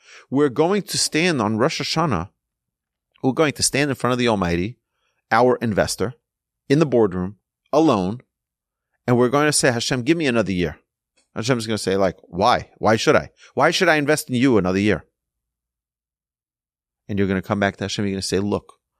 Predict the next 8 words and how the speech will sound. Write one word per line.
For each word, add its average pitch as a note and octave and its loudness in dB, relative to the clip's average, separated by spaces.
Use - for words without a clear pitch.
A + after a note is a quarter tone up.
I F#2 -2
used G2+ 0
these A#2 -2
thirty G#2+ 0
days G#2 0
before - 0
Rosh F#2 -6
Hashanah F#2 -4